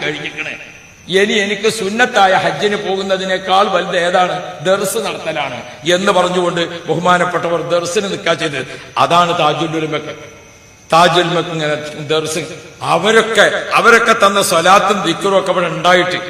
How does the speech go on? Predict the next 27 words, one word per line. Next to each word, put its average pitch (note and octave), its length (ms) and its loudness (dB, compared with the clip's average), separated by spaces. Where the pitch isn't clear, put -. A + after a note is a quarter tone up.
പിന്നെ F#3 180 -4
ഇനി F#3 180 -4
എവിടേക്കാണോ D#3 560 -2
ഷെയ്ഖിനെ D#3+ 440 -6
തെരഞ്ഞു D3+ 280 -6
പോണത്? C#3 260 -8
ഇപ്പൊ F3+ 420 -2
നമ്മളൊപ്പം G3 500 2
ജീവിച്ചിരിപ്പുള്ള F#3+ 720 -2
സമസ്തയുടെ F#3 600 -2
അധ്യക്ഷ G3 360 -2
കസേരയിൽ F#3+ 640 -2
ഇരിക്കുന്ന F3+ 300 -4
എട്ടാമത്തെ G3+ 460 0
പ്രസിഡന്റ് F3 540 -6
റയീസുൽ F#3+ 460 -4
ഉലമ F#3 340 0
സുലൈമാ G3 340 -2
ഉസ്താദ്, E3 560 -6
ദീർഘായുസ് F#3+ 520 2
കൊടുക്കണേ F3+ 440 0
അല്ലാ, F3 200 2
ആഫിയത്ത് A3 440 2
കൊടുക്കണേ G3+ 400 2
അല്ലാ. F#3 180 4
ആഴ്ചയിൽ B3 540 6
മുഴുവൻ B3+ 440 4